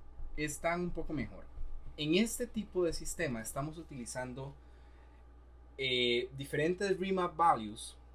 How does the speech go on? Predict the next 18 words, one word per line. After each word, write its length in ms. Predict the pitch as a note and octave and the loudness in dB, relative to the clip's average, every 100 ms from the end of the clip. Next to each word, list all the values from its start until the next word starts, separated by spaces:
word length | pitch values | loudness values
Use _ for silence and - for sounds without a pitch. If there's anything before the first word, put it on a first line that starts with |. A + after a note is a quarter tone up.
| - - - - | -20 -20 -18 6
para 340 | F3 F3 E3+ | 8 8 4
cada 300 | - C#3+ D3 | 6 6 8
uno 140 | C#3+ C#3+ | 6 4
de 40 | |
los 140 | C3+ | 4
valores 340 | A2+ G#2 G#2+ A2+ | 2 0 -2 -4
de 80 | F#2+ | -6
red, 160 | F2+ - | -8 -10
green, 200 | F#2+ F#2+ | -10 -4
blue. 180 | A2+ A2 - - - - - - - - - | -2 -2 -4 -18 -20 -20 -20 -20 -20 -20 -6
Esto 580 | D#3 F#3 F#3+ - F#3+ F#3 | 6 6 6 4 6 6
se 180 | - B2+ | 4 -2
hizo 300 | B2+ C#3 E3 | -2 0 -2
para 640 | - D#3+ D#3+ D#3+ D#3+ D#3 C3+ | 0 0 0 0 0 -2 0
V-Ray 480 | C#3 D#3 D#3+ D#3 C#3+ | 4 4 4 2 0
dos 400 | C#3+ D3+ - - - | 0 0 -2 -6 -8
punto 840 | D3+ D3+ D3 - D#3 C#3+ A#2+ A2 - - - | -6 -6 -8 0 2 2 0 -2 -10 -20 -10
cuatro, 580 | D3+ E3+ D#3 C#3+ A2+ | -2 0 -2 -6 -10